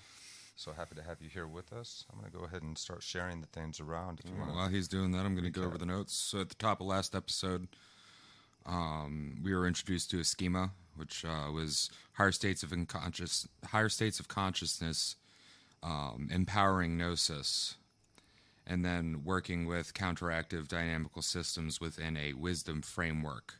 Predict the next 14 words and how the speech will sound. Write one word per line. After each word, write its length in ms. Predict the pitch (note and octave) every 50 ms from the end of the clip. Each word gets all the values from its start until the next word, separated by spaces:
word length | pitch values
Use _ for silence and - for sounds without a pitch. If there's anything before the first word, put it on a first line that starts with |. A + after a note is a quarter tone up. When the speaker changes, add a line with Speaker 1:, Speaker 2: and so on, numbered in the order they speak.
| _ _ _ _ - - - - - _ - - _ _ _ _ - - _ _ _ _ - - _ _ _ _ _ _ _ _ -
Speaker 2:
And 400 | F2 F2+ E2+ E2 E2 D#2+ D#2+ D#2
if 160 | D#2+ - -
we 100 | F#2+ E2
have 360 | D2+ - A2+ A2 G#2+ F#2 D2+
this, 460 | F2 E2+ D#2+ D#2+ D#2 - - - - -
and 160 | F2 E2+ D#2+
particularly 520 | - F2 - - F#2+ - F#2+ F2+ E2+ E2 D#2+
one 240 | D#2+ F2 E2+ E2 E2
that, 180 | D#2+ D#2 D2+ - -
um, 580 | C2+ D2+ D#2 D2 C#2 C2+ C2+ B1+ B1 A#1+ B1+ C2+ C#2 - - - _ - -
can 140 | - F#2+ F2
be 120 | E2+ E2
scientifically 720 | D2+ - - G#2 F2 E2+ D#2 - F2+ - E2+ D#2 E2 D#2+ D#2
articulated, 540 | D2+ - - - - - D#2 D#2+ D#2 D2+